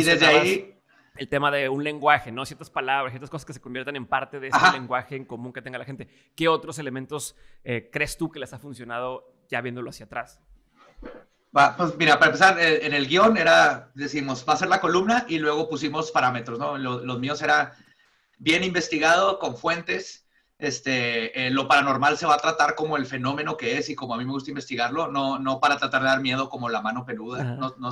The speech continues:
Speaker 1: no somos de tipo, nada contra ellos.
Speaker 2: Sí.
Speaker 1: Yo, yo, yo crecí escuchando Coast to Coast y La Mano Peluda, ¿no?
Speaker 2: Ujú.
Speaker 1: Dije, "Yo no voy a hacer así, vamos a hacerlo así". Eh, el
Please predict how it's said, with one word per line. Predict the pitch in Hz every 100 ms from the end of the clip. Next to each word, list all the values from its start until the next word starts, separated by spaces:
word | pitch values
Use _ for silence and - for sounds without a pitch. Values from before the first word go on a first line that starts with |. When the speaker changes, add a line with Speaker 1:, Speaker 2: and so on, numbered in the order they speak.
| 123
Speaker 1:
no | 135 131
somos | 143 143
de | 151
tipo, | 135 127
nada | 127 160
contra | 156 120
ellos. | 127 120 - -
Speaker 2:
Sí. | - 147 131
Speaker 1:
Yo, | 123 123
yo, | 127 120 -
yo | 143 131
crecí | 160 156 160
escuchando | 131 139 151 139 143 135 110 - - -
Coast | - 175 -
to |
Coast | 175 143 147
y | 147
La | 131
Mano | 120 131
Peluda, | 139 160
¿no? | 127
Speaker 2:
Ujú. | 117 120 -
Speaker 1:
Dije, | 151 143 113
"Yo | 147
no | 156
voy | 151
a | 156
hacer | 156 151
así, | 156 208
vamos | 202 165 156
a |
hacerlo | 120 131
así". | 196 247 - _ - _ _ -
Eh, | 147 139 131 127
el | 139 131 127 127